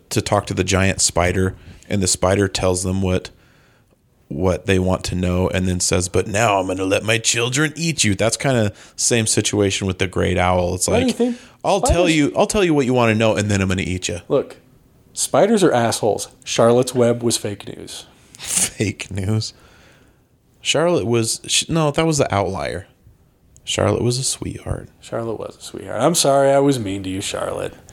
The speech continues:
Speaker 1: 'Cause that
Speaker 2: I,
Speaker 1: was
Speaker 2: I don't
Speaker 1: one
Speaker 2: need to
Speaker 1: fine
Speaker 2: apologize
Speaker 1: pig.
Speaker 2: to her. She died at the end of Charlotte's Web.
Speaker 1: That's right. That's why it's a happy
Speaker 2: Spoilers
Speaker 1: story.
Speaker 2: for Charlotte's Web. If you haven't seen Charlotte's Web yet, you don't deserve it at that, you know.
Speaker 1: Yeah.
Speaker 2: It's been out there forever.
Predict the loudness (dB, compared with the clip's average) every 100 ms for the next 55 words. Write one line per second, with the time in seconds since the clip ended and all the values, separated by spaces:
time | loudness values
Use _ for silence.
0 | -10 -4 0 2 2 0 -2 -4 -2 0
1 | 2 0 0 0 0 0 0 0 0 -2
2 | -4 -16 -10 -2 -2 0 -2 -2 -6 -10
3 | -10 -10 -6 -6 -6 -8 -4 -2 2 2
4 | 2 0 -8 -20 -20 -2 0 2 2 2
5 | 0 -2 2 2 4 4 4 2 2 4
6 | 4 2 2 2 2 -6 -18 -20 _ -2
7 | -2 0 0 -2 -6 -4 -2 -4 -2 -2
8 | -2 0 2 2 0 -2 -2 0 0 0
9 | -2 -10 -20 _ _ -2 0 0 0 -4
10 | -6 -8 -8 -12 -10 -8 -8 -10 -10 -10
11 | -8 -10 -12 -16 -20 -20 -20 -20 -20 -20
12 | -20 -6 -2 0 -2 0 2 2 2 0
13 | 2 2 2 0 -8